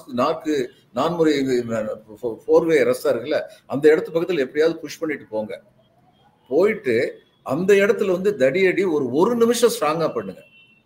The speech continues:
அதுக்கு மேல அடிக்காதீங்க, போயிருவாங்க. ஏன்னா இதெல்லாம் நம்முடைய மக்கள், நம்ம மக்களை நம்ம அடிக்கிறதுக்காக வேண்டி நம்ம இல்ல, அவங்களை திருத்துறதுக்காக தான் இருக்கோம். அப்ப அந்த இடத்துல வந்து very restricted use of power பண்ணணும். இதெல்லாம் சொல்லி கொடுத்துருக்கு போலீஸுக்கு.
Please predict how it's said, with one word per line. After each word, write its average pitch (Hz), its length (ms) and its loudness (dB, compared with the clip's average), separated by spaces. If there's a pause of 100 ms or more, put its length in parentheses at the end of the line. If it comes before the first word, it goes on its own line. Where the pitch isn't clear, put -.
(120)
அதுக்கு 214 300 -2
மேல 214 240 4
அடிக்காதீங்க, 175 600 0 (680)
போயிருவாங்க. 190 600 4
ஏன்னா 220 180 0
இதெல்லாம் 240 220 4
நம்முடைய 240 340 0
மக்கள், 208 520 -4 (500)
நம்ம 170 240 -8
மக்களை 220 280 -4
நம்ம 175 240 -2
அடிக்கிறதுக்காக 208 480 0
வேண்டி 196 280 -2 (180)
நம்ம 170 200 -4
இல்ல, 156 420 -4 (120)
அவங்களை 156 220 -8
திருத்துறதுக்காக 180 500 -2
தான் 175 140 -2
இருக்கோம். - 260 -10 (760)
அப்ப 135 240 -6
அந்த 147 160 0
இடத்துல 202 320 -2
வந்து 139 440 -4 (300)
very 214 240 0
restricted 247 720 -2 (240)
use 202 240 -2
of 185 180 0
power 151 300 -2 (220)
பண்ணணும். 156 360 -4 (280)
இதெல்லாம் 185 280 -2
சொல்லி 233 220 -2
கொடுத்துருக்கு 190 400 -8
போலீஸுக்கு. 131 400 -10